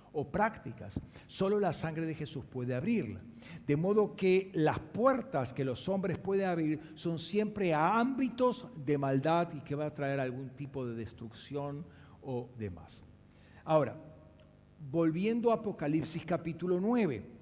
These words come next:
¿vieron todo el rodeo que hice? Volviendo a capítulo nueve, vemos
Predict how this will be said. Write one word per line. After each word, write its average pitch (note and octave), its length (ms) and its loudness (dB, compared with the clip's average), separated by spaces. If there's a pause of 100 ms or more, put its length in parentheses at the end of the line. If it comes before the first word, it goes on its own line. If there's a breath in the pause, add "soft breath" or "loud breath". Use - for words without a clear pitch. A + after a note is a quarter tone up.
(160)
¿vieron F3 240 4
todo F3+ 140 -2
el D#3+ 240 -2 (140)
rodeo F3 340 4
que F3+ 140 4
hice? C3 340 0
Volviendo F3+ 340 -2
a F3+ 60 -4
capítulo C#3+ 500 -4
nueve, G2 300 -6 (280 loud breath)
vemos A3+ 460 4